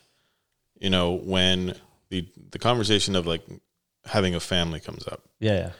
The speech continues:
Speaker 1: it's a very, it's a very intense conversation, right? 'Cause it's a very tou-, it's a very touch and go.
Speaker 2: Yeah.
Speaker 1: Right? And, um,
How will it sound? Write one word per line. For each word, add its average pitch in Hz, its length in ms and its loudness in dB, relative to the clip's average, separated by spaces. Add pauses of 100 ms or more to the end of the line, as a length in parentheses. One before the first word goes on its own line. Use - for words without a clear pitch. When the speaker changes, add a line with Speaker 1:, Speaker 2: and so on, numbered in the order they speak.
(720)
Speaker 1:
it's 90 260 0
a 95 100 4
very, 92 1160 2 (1300)
it's - 120 -12
a - 20 0
very 135 140 8
intense 110 320 6
conversation, - 640 -6 (460)
right? - 240 -2
'Cause 90 300 4
it's 85 160 -4
a 92 40 -2
very 113 280 10
tou-, 117 260 8
it's 92 180 0
a 92 40 -4
very 110 200 8
touch 107 220 6
and 98 140 2
go. 78 160 0 (200)
Speaker 2:
Yeah. 87 520 2
Speaker 1:
Right? 80 80 -8 (160)
And, 80 360 -2 (1160)
um, 78 560 -2